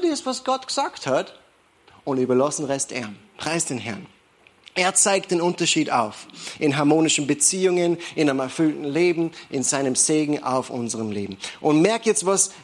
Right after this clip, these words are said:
geschehen ist im Leben von Daniel. Vers siebzehn. Gott schenkte den vier jungen Männern außergewöhnliche Weisheit und Erkenntnis.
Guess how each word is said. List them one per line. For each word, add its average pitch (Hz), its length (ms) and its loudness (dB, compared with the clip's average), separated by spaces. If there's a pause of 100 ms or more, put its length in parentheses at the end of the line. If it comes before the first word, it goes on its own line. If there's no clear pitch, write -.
geschehen 160 480 4
ist 120 160 2
im 127 80 2
Leben 127 240 4
von 127 160 0
Daniel. 113 340 -2
Vers 139 220 2
siebzehn. 113 360 -2 (840)
Gott 190 220 4
schenkte 196 580 2
den 156 140 -2
vier 185 220 2
jungen 196 300 4
Männern 131 320 2 (500)
außergewöhnliche 185 920 4
Weisheit 208 440 2
und 190 100 4
Erkenntnis. 117 680 -2